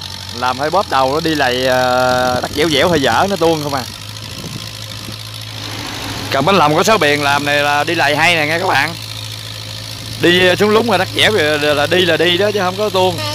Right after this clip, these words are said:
Từ đây về sau là sáu biền làm kiểu này không à nghe các bạn. Bây giờ các bạn cứ xem nè, sẽ thấy hiệu quả giữa hai cái bánh nó khác nhau cả chỗ nào.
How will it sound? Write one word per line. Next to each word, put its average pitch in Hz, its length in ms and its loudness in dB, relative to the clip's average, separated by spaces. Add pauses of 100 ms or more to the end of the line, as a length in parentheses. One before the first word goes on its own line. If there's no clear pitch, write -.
(100)
Từ 131 120 4
đây 156 120 6
về 147 140 4
sau 160 220 4
là 147 60 4
sáu 185 140 0
biền 135 200 0
làm 131 120 -2
kiểu 143 160 -2
này 160 160 -4
không 151 180 -2
à 139 60 -6
nghe 143 100 -4
các - 100 -4
bạn. 131 220 -2 (920)
Bây 123 80 -4
giờ 123 100 -2
các 156 80 -2
bạn 131 160 -2
cứ 170 80 -2
xem 143 280 0
nè, 117 680 -2
sẽ 147 280 -2
thấy 165 140 -2
hiệu 127 200 -2
quả 120 180 2
giữa 160 160 0
hai 135 160 -2
cái 147 100 -6
bánh 160 180 -2
nó 202 100 -6
khác 185 240 0
nhau 135 180 -4
cả 123 160 -2
chỗ 139 100 -2
nào. 123 180 -4